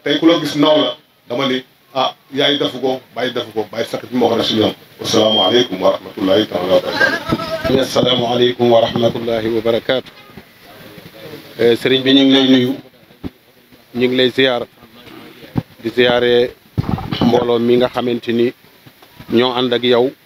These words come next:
Speaker 2: ak mbooloo mi nga xamante ni xew-xew bi moo leen fi indi. Ñu ngi nuyu Cheikh Bachir Thiam, ñu ngi koy ziyaar, di ko laaj waa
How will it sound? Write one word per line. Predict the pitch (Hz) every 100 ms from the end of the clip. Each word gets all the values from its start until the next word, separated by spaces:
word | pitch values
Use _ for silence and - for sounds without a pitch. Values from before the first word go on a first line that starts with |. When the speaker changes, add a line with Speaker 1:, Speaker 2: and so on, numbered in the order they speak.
| _ _ _ 151
Speaker 2:
ak | 139
mbooloo | 131 127 123
mi | 127
nga | 135
xamante | 135 131 127 123 120
ni | 123 - - _ _ - _ _ - -
xew-xew | 123 120 127 123
bi | 120
moo | 120 120 120
leen | 120 120
fi | 127 135 -
indi. | 123 101 - _ _ _ _ _ _ _ _ _ _ _
Ñu | 113
ngi | 120 123
nuyu | 123 127 123 - -
Cheikh | 127
Bachir | 113 127 139 139 139 - -
Thiam, | 143 120 98 - _ _ _ _ _ _ -
ñu | 120
ngi |
koy | 123 120
ziyaar, | 123 123 117 110 - _ _ _ _ _ _ 104
di | 117
ko | 127 120 120 120 117 - _ _ _ -
laaj | 117 123 117
waa | 120 120 117